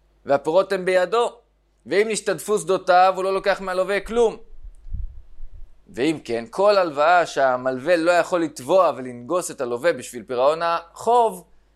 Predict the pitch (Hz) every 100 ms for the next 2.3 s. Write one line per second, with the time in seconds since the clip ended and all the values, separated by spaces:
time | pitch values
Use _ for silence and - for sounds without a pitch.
0 | _ - _ - 131 117 117 - 135 175
1 | 190 - 156 160 156 - 143 - 135 127
2 | 120 92 -